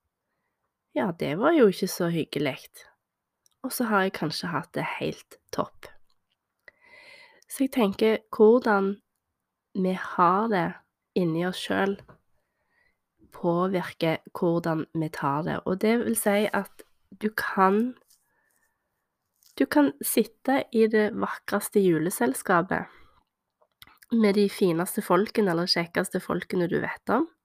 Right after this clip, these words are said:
og likevel ha det helt pyton hvis du ikke har det godt med deg selv. Eller kanskje du er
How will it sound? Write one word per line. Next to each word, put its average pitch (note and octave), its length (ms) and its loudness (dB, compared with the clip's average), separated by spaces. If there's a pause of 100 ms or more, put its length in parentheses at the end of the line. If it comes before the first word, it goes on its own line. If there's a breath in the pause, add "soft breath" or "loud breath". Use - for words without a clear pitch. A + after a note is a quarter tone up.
(920 soft breath)
og A3+ 100 4
likevel F3 640 0
ha - 180 -2
det - 120 -6 (160)
helt - 420 -10 (160)
pyton - 480 -6 (760)
hvis - 220 -2
du G#3+ 80 -4
ikke - 380 -4
har F3 120 -2
det E3 140 -4
godt - 320 -8 (100)
med F3 80 -4
deg F3 160 -8
selv. - 300 -8 (1200 soft breath)
Eller A3+ 180 2
kanskje G3+ 340 2
du F#3+ 80 2
er D#3+ 380 0